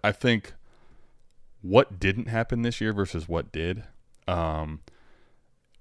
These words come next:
as a whole, this is <laughs> not just what Jackson Smith-Njigba did not do playing football for Ohio State, but what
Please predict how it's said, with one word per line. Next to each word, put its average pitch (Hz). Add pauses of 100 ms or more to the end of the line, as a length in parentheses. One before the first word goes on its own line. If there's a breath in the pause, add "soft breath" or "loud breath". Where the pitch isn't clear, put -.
as 113
a 95
whole, 82 (140)
this 101
is 107
<laughs> -
not -
just 120
what 107
Jackson 98
Smith-Njigba 92
did 85
not 85
do 82
playing 82
football 82
for 80
Ohio 80
State, 98
but 82
what 85